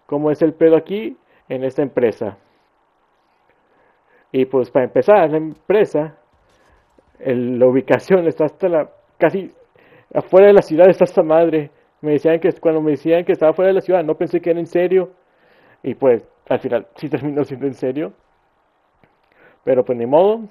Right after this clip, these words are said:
ya, ya ni modo. Y para los que digan, "No, pues, eh, vas a trabajar, y luego la, las clases, ¿cómo, qué vas a hacer, güey?". Pues las clases que son de mi carrera, nos van, nos evaluarían ahí.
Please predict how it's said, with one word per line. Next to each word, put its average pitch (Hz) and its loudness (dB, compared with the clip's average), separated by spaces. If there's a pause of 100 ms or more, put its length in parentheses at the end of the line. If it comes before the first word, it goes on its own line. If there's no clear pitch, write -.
ya, 123 -4 (720)
ya 123 -6
ni 131 -4
modo. 190 -2
Y 190 0
para 151 0
los 135 -6
que - -4
digan, 151 0
"No, 147 0
pues, - -10 (320)
eh, 117 -6
vas 113 -2
a 147 2
trabajar, 160 0
y - -2
luego 135 0
la, 117 -4
las 117 -6
clases, 165 0
¿cómo, 139 -8
qué 151 -2
vas 147 -2
a 147 0
hacer, 135 -4
güey?". 113 -14 (460)
Pues 117 -8 (220)
las 113 -8 (100)
clases 156 0
que 123 -8
son 120 -8
de 139 -6
mi 143 -6
carrera, 165 -4 (420)
nos 120 -6
van, 127 -4
nos 123 -6
evaluarían 123 -2
ahí. 185 -4